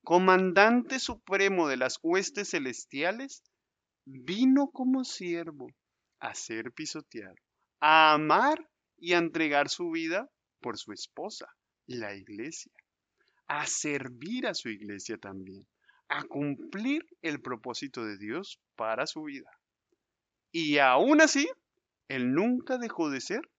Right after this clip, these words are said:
el comandante de las huestes celestiales, el todopoderoso Dios que también nos creó. Es importante eso. Esa es la posición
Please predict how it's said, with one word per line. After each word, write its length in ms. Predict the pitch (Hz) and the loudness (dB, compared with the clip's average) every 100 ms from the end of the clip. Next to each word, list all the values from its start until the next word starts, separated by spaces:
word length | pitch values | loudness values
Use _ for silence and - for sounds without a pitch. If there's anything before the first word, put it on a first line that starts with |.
| _ _ _ _ _ - | _ _ _ _ _ 2
el 280 | 196 180 170 | 4 4 4
comandante 760 | 175 160 151 147 143 175 180 226 | 2 4 4 2 0 -2 -4 -6
de 120 | 214 | -6
las 100 | 156 | -8
huestes 380 | 123 117 160 165 | -8 -10 -10 -12
celestiales, 520 | 139 - - - _ _ _ _ _ _ _ _ - | -14 -18 -20 -20 _ _ _ _ _ _ _ _ 2
el 400 | 180 180 175 - | 4 4 0 0
todopoderoso 880 | 180 170 151 160 143 135 151 185 175 | 2 2 2 0 0 0 -2 -6 -6
Dios 580 | 185 214 277 - - _ _ _ _ _ _ _ | -6 -6 -8 -12 -16 _ _ _ _ _ _ _
que 140 | 139 | -10
también 640 | 123 113 107 107 123 196 294 | -6 -8 -8 -8 -8 -8 -8
nos 400 | 151 147 123 - | -6 -4 -4 -6
creó. 320 | - 107 - - _ _ _ _ _ _ - | -12 -12 -14 -18 _ _ _ _ _ _ -10
Es 260 | 147 - - | -6 -6 -2
importante 840 | 208 233 208 - - 165 - 156 | 0 2 -2 -10 -10 -12 -12 -12
eso. 220 | 143 - _ _ _ _ _ - | -12 -16 _ _ _ _ _ 2
Esa 440 | 269 320 294 196 | 6 6 6 6
es 200 | 143 131 | 6 2
la 180 | 123 123 | 0 -2
posición 600 | 127 117 113 127 175 269 | -4 -8 -8 -2 -2 -2